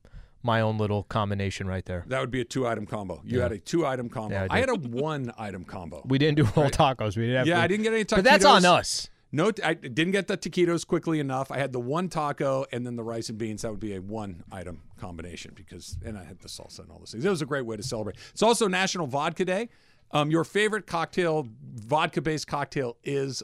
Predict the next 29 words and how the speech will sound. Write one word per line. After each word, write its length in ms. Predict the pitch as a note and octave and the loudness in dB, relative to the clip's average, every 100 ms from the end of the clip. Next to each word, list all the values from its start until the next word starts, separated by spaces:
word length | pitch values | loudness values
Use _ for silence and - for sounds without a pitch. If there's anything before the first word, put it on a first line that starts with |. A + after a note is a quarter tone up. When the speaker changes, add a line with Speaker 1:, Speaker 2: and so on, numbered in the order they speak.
| - | -12
Speaker 2:
what? 420 | G2+ G#2 A2+ F#2 | -12 -8 -8 -8
Speaker 1:
I 100 | - | -6
don't 140 | A#2+ C3 | -2 0
do 140 | A#2+ | -2
vodka. 440 | F2 F2 - F2 - | -2 -4 -6 -8 -8
Speaker 2:
Ever? 360 | E3 D3+ A3+ - _ _ _ _ _ _ _ _ _ _ _ _ _ _ _ _ - | -2 0 -2 -6 _ _ _ _ _ _ _ _ _ _ _ _ _ _ _ _ -4
Speaker 1:
Uh, 600 | B2+ C3 C3+ C3+ C3+ - | 0 2 2 2 0 -4
no, 320 | E3 E3 E3+ E3+ | -6 -2 0 0
not 300 | F3 F#3+ - D3 - _ _ _ - - _ | 0 -2 -4 -12 -20 _ _ _ -20 -20 _
vodka 280 | G3 F#3+ E3 | 4 4 4
tonic. 580 | - C#3+ C#3 D3 - - - - _ C3 | 4 6 6 4 0 -8 -18 -20 _ -2
Speaker 2:
Okay. 220 | C3 F3 _ - _ _ _ - | 0 -2 _ -20 _ _ _ -2
Speaker 1:
Um, 80 | C3 B2 B2 B2 B2 | 2 4 6 4 4
Speaker 2:
Classic. 500 | A#2+ A#2 F3 - _ _ _ _ _ _ _ _ _ _ _ _ _ _ _ _ _ _ _ | 4 2 -2 -6 _ _ _ _ _ _ _ _ _ _ _ _ _ _ _ _ _ _ _
No 160 | B2 C3+ | -2 0
vodka 320 | C#3 C#3 - | 0 -2 -2
martini 560 | C#3 C3+ D3+ D3 D#3+ D#3+ | -4 -4 -4 -4 -4 -4
ever? 340 | C3+ C#3 F3+ - - - - _ - - | -4 -4 -6 -8 -20 -20 -20 _ -20 -12
Speaker 1:
The, 240 | C3 A2+ A2 | -2 0 2
I, 100 | A#2 | 0
we 160 | A#2+ C#3 | 2 2
were 80 | E3+ | 4
talking 280 | B2+ A2 | 4 4
about 220 | A2 G#2+ G#2 | 2 0 -2
this 160 | A2 | -6
a 40 | - | -2
couple 200 | A2+ G2+ | -2 0
days 180 | A#2 | 0
ago. 260 | A2+ F#2+ E2 | 0 -4 -4